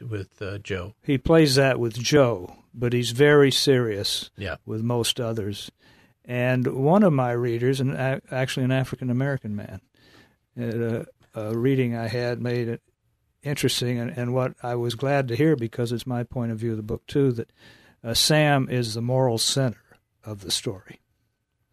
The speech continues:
Speaker 1: Right.
Speaker 2: Even more so than Joe.
Speaker 1: Joe's indignant.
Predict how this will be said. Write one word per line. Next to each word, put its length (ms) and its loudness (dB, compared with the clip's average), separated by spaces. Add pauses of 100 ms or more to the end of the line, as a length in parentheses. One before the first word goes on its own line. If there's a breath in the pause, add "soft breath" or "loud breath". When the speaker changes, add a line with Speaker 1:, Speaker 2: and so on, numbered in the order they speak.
(260)
Speaker 1:
Right. 360 0
Speaker 2:
Even 360 0
more 180 0
so 300 0
than 200 -2
Joe. 360 -8 (420 loud breath)
Speaker 1:
Joe's 360 4
indignant. 580 2